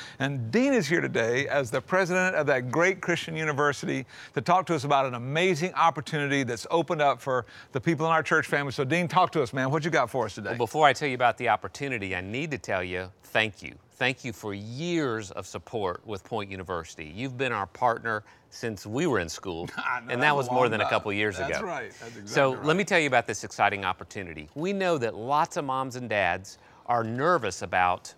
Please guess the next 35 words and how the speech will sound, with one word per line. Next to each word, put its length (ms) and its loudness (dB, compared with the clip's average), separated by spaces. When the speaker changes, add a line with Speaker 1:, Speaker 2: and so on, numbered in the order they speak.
Speaker 2:
the 420 -2
idea 300 0
of 80 -6
going 180 -2
back 160 2
to 60 -12
college, 500 -6
and 240 -6
we 160 -2
want 200 0
to 60 -2
provide 580 2
a 120 -8
safe 580 -6
way 420 0
for 140 -10
you 180 -4
to 80 -4
get 160 -2
in, 140 -6
go 160 2
to 80 -2
college, 580 2
and 140 -6
if 160 -8
you're 140 -2
associated 760 -2
with 180 -8
Compassion 600 -2
in 140 -4
any 160 -6
way, 420 -2
you 200 -4
can 220 -6
receive 560 -6